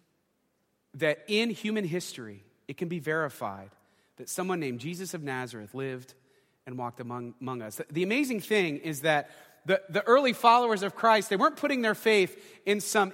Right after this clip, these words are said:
ancient forebear, like, like an Abraham or a Moses. No, no, no. They're putting their faith in following somebody, uh, who lived with them,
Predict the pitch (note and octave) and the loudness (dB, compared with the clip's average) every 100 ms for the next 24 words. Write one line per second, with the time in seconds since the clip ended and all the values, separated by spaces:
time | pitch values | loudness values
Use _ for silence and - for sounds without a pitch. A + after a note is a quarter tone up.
0 | - G#3+ B3+ - A#3+ G#3+ - - _ _ | -2 0 2 0 -2 -2 -4 -16 _ _
1 | _ _ _ _ _ - _ - A3 G3+ | _ _ _ _ _ -20 _ 0 2 4
2 | D3+ A2 G#2 - _ _ _ _ _ C#3+ | 2 -2 -6 -16 _ _ _ _ _ -2
3 | D#3 D#3 D3+ F3 F3+ F3 D3+ D#3 D3+ C#3+ | 0 0 -2 2 2 2 0 0 0 -2
4 | D3 F3 C#3+ C3 A3+ C4 B3 G#3+ C#4+ D4+ | -2 -2 -4 -6 -2 2 4 6 2 2
5 | D4 A#3+ - A#3+ G#3+ - - - _ _ | 0 0 4 4 4 -2 -20 -20 _ _
6 | - _ _ - G3 D#3 B3 B3 A#3 A3 | -20 _ _ -4 -4 0 6 8 8 2
7 | F#3+ A#3+ A3+ A3 G#3 G3 - - - - | -2 0 4 6 6 4 -2 -16 -18 -2
8 | F#3 F3+ B3 C4+ C4+ B3 D#4+ G3 A#2+ | 0 2 2 2 2 0 -2 -2 -4